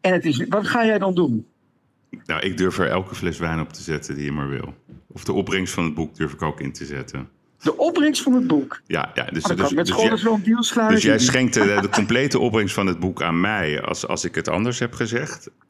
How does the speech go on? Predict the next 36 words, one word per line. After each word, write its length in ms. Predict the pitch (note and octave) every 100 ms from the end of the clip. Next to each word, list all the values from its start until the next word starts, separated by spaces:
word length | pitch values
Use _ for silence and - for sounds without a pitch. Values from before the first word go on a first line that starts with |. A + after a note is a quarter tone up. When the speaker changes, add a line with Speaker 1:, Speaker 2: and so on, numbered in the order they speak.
| _ -
Speaker 1:
Nee, 580 | C#3+ C3 A2 C#3+ G3 - _
dat 200 | A#2 C#3+
is 140 | G#3+
niet 180 | A#3+ A3+
wat 160 | G#3+ G3+
ik 100 | G3
met 200 | G3 F3
jou 180 | F3+
verwed. 320 | D#3 E3 D3+ B2+
Speaker 2:
Oh, 60 | -
Speaker 1:
Dat 160 | - D3+
Speaker 2:
oh, 60 | -
Speaker 1:
is 80 | -
een 20 |
Speaker 2:
oké. 120 | A3
Speaker 1:
mooi 200 | A#3 A3+
boek. 260 | G3 G#3 C3+
Ik 140 | F#3
wed 340 | F3 E3+ G3 A#3+
met 180 | A#3+ G3
jou, 260 | G#3 A#3
Speaker 2:
<laughs> 60 | G#3+
Het 180 | - A#2+
Speaker 1:
ik, 100 | A3+
Speaker 2:
lijkt 200 | A2+ A#2
wel 100 | A2
een 60 | G#2+
Speaker 1:
ik 60 |
Speaker 2:
spelletje 380 | A2+ A#2 G2+ -
Speaker 1:
wed- 100 | G2
Speaker 2:
Risk, 320 | F2+ D#3+ -
dit. 360 | - A#2+ G2 - - - - C#3+
<laughs> 480 | C3+ - - C3 -
Geef 80 | C3
mij 140 | D3
maar 100 | D#3